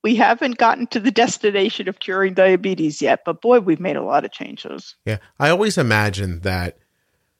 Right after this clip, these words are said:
Speaker 2: that the end goal for all these different things, like, you can use curing diabetes as an example,
Speaker 1: Mm-hmm.
Speaker 2: but the end goal for something, I imagine, will never be reached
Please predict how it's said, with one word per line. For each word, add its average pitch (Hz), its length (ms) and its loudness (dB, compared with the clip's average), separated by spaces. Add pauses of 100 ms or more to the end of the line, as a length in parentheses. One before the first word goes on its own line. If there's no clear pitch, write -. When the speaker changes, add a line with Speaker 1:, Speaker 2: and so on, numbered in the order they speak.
(160)
Speaker 2:
that 107 440 -2
the 113 220 -2
end 123 300 2
goal 73 360 -6 (100)
for 123 220 2
all 143 240 4
these 101 200 -2
different 76 300 -12
things, 71 180 -12
like, 113 160 -6
you 185 80 -14
can 151 140 -2
use 110 300 0
curing 95 400 0
diabetes 78 560 -6
as 80 120 -8
an 80 80 -8
example, 98 460 -2
Speaker 1:
Mm-hmm. 165 120 -4
Speaker 2:
but 135 140 2
the 139 160 0
end 165 280 0
goal 92 200 0
for 92 160 -6
something, 82 680 -6 (580)
I 117 120 2
imagine, 104 840 0 (120)
will 104 140 -2
never 117 360 2
be 120 220 -2
reached 98 580 -6